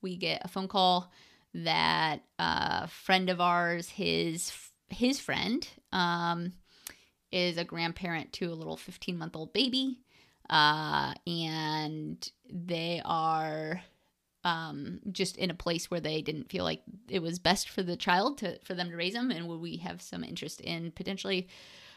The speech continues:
uh, fostering to adopt him. And so he was officially in the foster care system,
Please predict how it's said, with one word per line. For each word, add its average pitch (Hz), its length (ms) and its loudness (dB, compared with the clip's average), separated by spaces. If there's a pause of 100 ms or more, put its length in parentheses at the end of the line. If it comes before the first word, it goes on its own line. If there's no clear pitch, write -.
(100)
uh, 170 600 4
fostering 180 520 0
to - 100 -2
adopt 160 380 0
him. - 460 -6
And - 180 0
so 170 220 0
he 175 120 0
was 156 140 -2
officially 185 340 0
in 175 60 0
the 160 60 -4
foster 165 300 0
care 170 180 -4
system, 175 480 -2